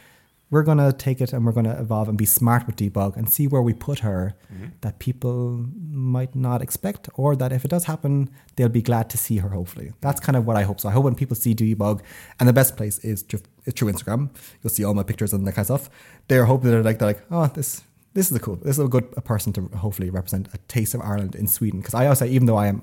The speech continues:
Speaker 1: I'm Irish, Debug in her current form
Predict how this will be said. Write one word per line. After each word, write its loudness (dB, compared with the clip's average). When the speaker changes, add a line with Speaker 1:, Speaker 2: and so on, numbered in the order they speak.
Speaker 1:
I'm 0
Irish, -2
Debug 4
in 4
her 0
current 2
form 0